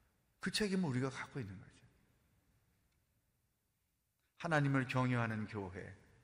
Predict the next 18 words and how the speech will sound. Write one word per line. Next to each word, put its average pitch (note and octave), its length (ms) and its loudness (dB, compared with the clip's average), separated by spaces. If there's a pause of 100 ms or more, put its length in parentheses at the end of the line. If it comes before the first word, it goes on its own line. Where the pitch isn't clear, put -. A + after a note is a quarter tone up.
(680)
그 F3+ 160 0
공동체를 C#3 760 -2 (460)
축복하신다. - 720 -12 (2500)
오늘은 A#2 500 -2 (1400)
교회 C#3+ 240 6
칭찬하기를 E3 720 2 (180)
여러분에게 A#2+ 400 -2
숙제를 A2+ 420 -4
드리겠어요. - 480 -14 (1400)
우리 B2+ 240 0
교회 A#2+ 240 2
이래서 C#3 340 4
좋은 C3+ 360 0
교회예요. G#2+ 460 0
세 F#3 200 0
가지씩 D#3+ 640 0 (680)
자랑하는 C3+ 500 4
겁니다. A#2+ 400 -2